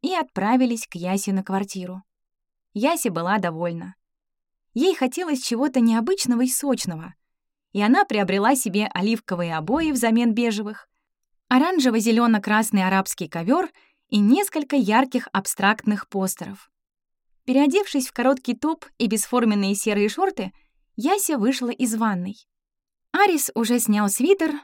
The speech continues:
и теперь был в одних штанах и майке.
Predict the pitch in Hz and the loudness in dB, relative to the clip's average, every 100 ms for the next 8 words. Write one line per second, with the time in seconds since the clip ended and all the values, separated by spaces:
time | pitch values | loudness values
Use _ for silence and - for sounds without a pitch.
0 | _ _ 226 208 196 269 359 196 233 269 | _ _ -4 -4 -2 0 0 0 2 2
1 | 196 170 240 254 - 175 208 - 190 185 | 0 2 0 0 -6 -4 -4 -2 -2 0
2 | 190 - - | -4 -6 -18